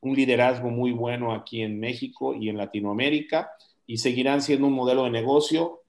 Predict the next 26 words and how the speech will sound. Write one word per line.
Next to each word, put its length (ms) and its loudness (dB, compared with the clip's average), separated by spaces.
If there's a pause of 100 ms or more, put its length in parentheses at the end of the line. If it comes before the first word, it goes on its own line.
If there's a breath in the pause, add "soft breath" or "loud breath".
que 180 -2
sirva 560 2
para 220 0
ciertas 420 -6
personas, 800 -4
y 160 -10
quien 220 0
le 60 0
está 220 2
yendo 320 0
bien 460 -2
en 280 -6 (160)
esas 300 -6
franquicias, 880 -4
continúen, 1000 -2 (160)
échenle 360 -2
todas 220 2
las 200 0
ganas. 420 -2 (160 soft breath)
Siempre 640 2
Tiburones 560 -2
Inmobiliarios 600 0
va 60 2
a 20 0
estar 260 0
abierto 640 2